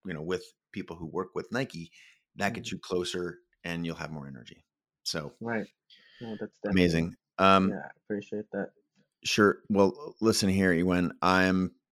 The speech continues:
Speaker 1: super grateful to have met you. I'm, I'm out of time. I have got to scoot, but I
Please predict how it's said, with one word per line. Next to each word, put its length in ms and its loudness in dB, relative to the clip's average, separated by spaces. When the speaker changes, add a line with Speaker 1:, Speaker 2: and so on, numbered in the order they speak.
Speaker 1:
super 600 2
grateful 480 2
to 120 -6
have 200 -2
met 220 -4
you. 280 -6
I'm, 400 -2
I'm 180 2
out 140 2
of 60 -4
time. 440 -2
I 180 0
have 160 -2
got 320 0
to 360 -4
scoot, 480 2
but 200 2
I 420 0